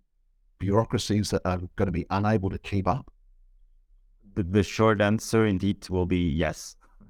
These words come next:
Speaker 2: And I think that's unfortunate.
Speaker 1: Question. Okay, we'll cross that one off.
Speaker 2: <laughs> That's, that's unfortunately how regulations work. Uh, they, they, they get, something needs to happen, or there needs to be a reason why regulations are adopted. And,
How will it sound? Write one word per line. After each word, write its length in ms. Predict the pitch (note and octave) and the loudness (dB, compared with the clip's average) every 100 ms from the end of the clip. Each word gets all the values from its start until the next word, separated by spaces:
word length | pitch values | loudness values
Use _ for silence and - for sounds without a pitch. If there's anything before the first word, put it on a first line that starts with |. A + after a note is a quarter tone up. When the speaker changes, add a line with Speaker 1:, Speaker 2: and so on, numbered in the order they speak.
| - _ - | -20 _ -8
Speaker 2:
And 100 | F2 | -4
I 60 | F2 | -2
think 300 | - F#2+ - | 0 0 4
that's 320 | F#2 F2+ - - _ | 2 2 -10 -20 _
unfortunate. 640 | G#2 G#2+ - C3+ C#3 - A#2+ | 0 0 0 2 2 0 0
Speaker 1:
Question. 360 | C#3 A#2 A#2 | 2 2 2
Okay, 240 | C3+ - C3 B2+ - - | 2 2 -2 -2 -6 -4
we'll 100 | C3+ | -2
cross 320 | E3 F3+ - | 0 -2 2
that 160 | C#3+ | 2
one 140 | D3 C#3 | 4 2
off. 200 | C3+ B2+ - - | 2 -2 -16 -8
Speaker 2:
<laughs> 840 | C3 - - - A#2+ - - - | -8 -8 -8 -6 -4 -6 -8 -2
That's, 180 | C#3+ - | -2 0
that's 260 | C#3 D3 D3+ | -2 0 0
unfortunately 520 | C#3+ C3+ C3+ B2 B2 | 0 0 0 2 2
how 160 | A#2+ | 4
regulations 640 | A2+ A2+ A2 A2 - G#2+ F#2+ | 4 4 2 0 0 -2 0
work. 380 | G2 A2+ G2 - | 2 2 2 0
Uh, 120 | F#2+ | 0
they, 340 | F#2+ F#2 F2 | 0 0 -2
they, 260 | E2+ F#2 D#2 | -2 -4 -4
they 160 | E2 F#2 | -2 2
get, 280 | G2+ F#2+ - _ _ _ _ - | 2 0 -4 _ _ _ _ -4
something 400 | - A#2+ A2+ A2 | -2 2 2 2
needs 220 | A#2 - | 2 0
to 100 | A2+ | 2
happen, 460 | A2 - A#2+ A#2 | 2 2 2 4
or 100 | A2+ | 4
there 120 | G2+ G2 | 4 2
needs 220 | G#2 - | 0 -4
to 80 | F#2 | -4
be 140 | F#2 | 0
a 40 | F#2+ | 2
reason 320 | G#2+ G#2+ G#2 | 0 0 2
why 140 | G2 | 2
regulations 600 | F#2 F#2 F2 E2 - E2 | 2 0 0 -4 -6 -8
are 140 | D2 D#2+ | -4 2
adopted. 480 | G2+ G#2+ - E2+ - - D#2 | 2 2 -2 -6 -6 -18 -14
And, 140 | D#2+ | -14